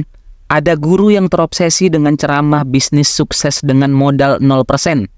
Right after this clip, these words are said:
Hingga tiap kali guru itu mengajar, sembilan puluh persen waktunya digunakan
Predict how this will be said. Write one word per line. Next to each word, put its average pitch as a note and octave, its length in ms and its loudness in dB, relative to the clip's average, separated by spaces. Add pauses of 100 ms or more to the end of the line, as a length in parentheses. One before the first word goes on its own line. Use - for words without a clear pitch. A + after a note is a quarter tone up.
(760)
Hingga B2 480 2 (480)
tiap E3 240 0
kali D#3+ 240 0
guru D3 320 2
itu D3 160 0
mengajar, B2+ 480 0 (400)
sembilan G3+ 560 0
puluh F#3+ 240 0
persen E3+ 400 -2
waktunya A#2 560 -2 (320)
digunakan F3+ 640 -2